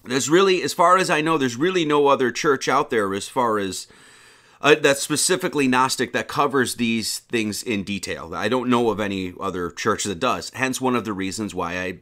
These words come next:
started the church. This is not just in a church, and it's an academy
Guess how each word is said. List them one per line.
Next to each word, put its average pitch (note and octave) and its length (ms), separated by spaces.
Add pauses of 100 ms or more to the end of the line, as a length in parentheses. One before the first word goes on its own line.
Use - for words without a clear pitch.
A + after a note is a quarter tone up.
started D3+ 400
the G2+ 100
church. - 360 (300)
This A2 160
is A#2+ 120
not C3 220
just D3+ 240
in C3 100
a B2+ 80
church, C#3+ 360
and A#2 220
it's B2 160
an C#3 80
academy D3 640